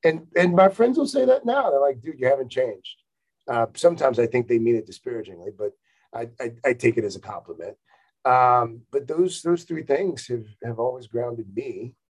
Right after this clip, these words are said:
um, my faith and my sense of family. And I surround myself with, with good people. I've, I've, a lot of the friends that I, I have, some of my dearest friends,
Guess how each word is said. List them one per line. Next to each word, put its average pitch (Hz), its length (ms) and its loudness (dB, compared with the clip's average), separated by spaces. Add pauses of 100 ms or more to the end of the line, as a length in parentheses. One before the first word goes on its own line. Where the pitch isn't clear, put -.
um, 95 420 -8 (100)
my 98 140 -16 (100)
faith 101 360 -10 (120)
and 92 240 -18 (100)
my 98 140 -14
sense 113 300 -12
of 95 80 -20
family. 92 520 -8 (480)
And 117 100 -2
I 123 120 0
surround 120 400 -2
myself 117 600 -6
with, 117 260 -2 (100)
with 113 220 -4
good 123 220 -2
people. - 380 -6
I've, 90 160 -6 (100)
I've, 104 80 -6
a - 580 -20
lot 120 140 4
of 135 60 4
the 131 60 2
friends 131 320 -2
that 131 100 4
I, 131 400 2
I 120 40 4
have, 120 400 2
some 131 140 -18
of 127 40 -14
my 120 120 -8
dearest 123 400 -2
friends, 147 360 -4